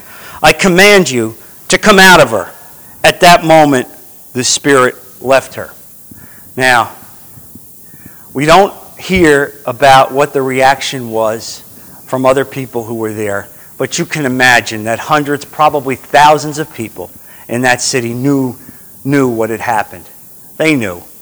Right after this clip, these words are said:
They knew what that woman was doing. They knew, they knew that she could tell fortunes. They knew that she wa-, that she had this uncanny ability. People paid money, a lot of money, to have her tell their fortunes. So it was probably pretty accurate.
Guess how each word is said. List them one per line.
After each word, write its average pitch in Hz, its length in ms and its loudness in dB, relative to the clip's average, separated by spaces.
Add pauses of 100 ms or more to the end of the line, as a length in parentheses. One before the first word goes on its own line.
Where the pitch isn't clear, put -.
(340)
They 170 180 2
knew 170 140 0
what 135 160 -2
that 123 180 2
woman 107 280 -8
was 95 160 -14
doing. 110 260 -10
They 170 180 2
knew, 180 420 2 (260)
they 170 120 0
knew 180 220 2
that 143 160 -4
she 156 140 -6
could 131 180 -10
tell 143 220 -2
fortunes. 131 540 -8
They 180 160 2
knew 185 180 2
that 160 160 -2
she 165 140 -8
wa-, 147 180 -4 (320)
that 135 160 -4
she 180 160 -4
had 143 220 0
this 147 300 -4
uncanny 151 540 -2
ability. 147 420 -2
People 214 320 -4
paid 240 340 -2
money, 269 440 2 (400)
a 233 100 6
lot 262 320 6
of 226 140 2
money, 175 320 2 (280)
to 180 80 0
have 190 260 4
her 170 100 0
tell 165 280 0
their 156 100 2
fortunes. 135 500 -4
So 175 160 2
it 185 40 4
was 185 140 2
probably 247 480 2
pretty 240 360 -4
accurate. 220 520 -4